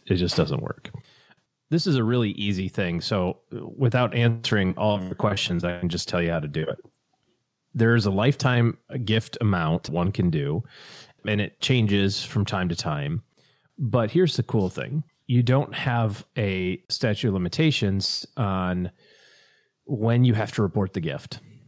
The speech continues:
So that gift exists. I would take the money. I would make a notation, you know, or have your, uh, in-laws make a notation,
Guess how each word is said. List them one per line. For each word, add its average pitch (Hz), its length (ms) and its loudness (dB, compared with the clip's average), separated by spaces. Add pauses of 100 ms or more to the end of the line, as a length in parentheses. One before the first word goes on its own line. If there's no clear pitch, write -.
(280)
So - 160 0
that 104 220 -4
gift 127 240 0
exists. 104 680 -2 (160)
I 107 80 0
would 95 380 0 (120)
take 135 220 0
the 156 80 0
money. 113 420 2 (260)
I 98 140 -2
would 92 460 2 (180)
make 123 320 0
a 123 60 6
notation, 107 760 2 (380)
you 117 140 0
know, 90 120 0
or 85 100 0
have 92 200 -2
your, 87 240 0 (100)
uh, 87 220 -2
in-laws 110 500 4
make 101 160 0
a 104 40 0
notation, 107 600 0